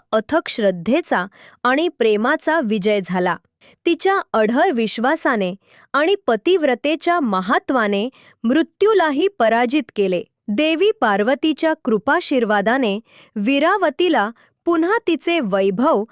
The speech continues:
आणि सुखपरिवार प्राप्त झाला. पुढे जात वर्षानुवर्षे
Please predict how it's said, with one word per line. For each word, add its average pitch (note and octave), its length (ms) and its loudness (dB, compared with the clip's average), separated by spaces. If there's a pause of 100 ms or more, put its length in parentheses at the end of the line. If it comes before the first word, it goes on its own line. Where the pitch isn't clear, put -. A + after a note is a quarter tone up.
(260)
आणि E4+ 280 2
सुखपरिवार C4 920 0 (120)
प्राप्त G3 380 -2 (100)
झाला. E3+ 280 -2 (380)
पुढे A#3+ 360 2 (400)
जात D#4 420 -2
वर्षानुवर्षे A#3 1160 0